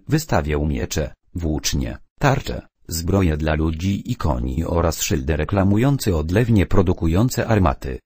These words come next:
Być może tutaj znalazłby ujście dla swoich militarnych wynalazków. W gospodzie, w której przebywał z Atalante,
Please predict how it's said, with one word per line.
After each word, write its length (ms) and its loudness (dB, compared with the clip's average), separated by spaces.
Być 280 2
może 320 2
tutaj 360 2
znalazłby 720 2
ujście 540 0
dla 200 0
swoich 420 -4
militarnych 760 2
wynalazków. 800 -2
W 80 -8
gospodzie, 580 0
w 80 -16
której 420 2
przebywał 520 2
z 100 0
Atalante, 680 -2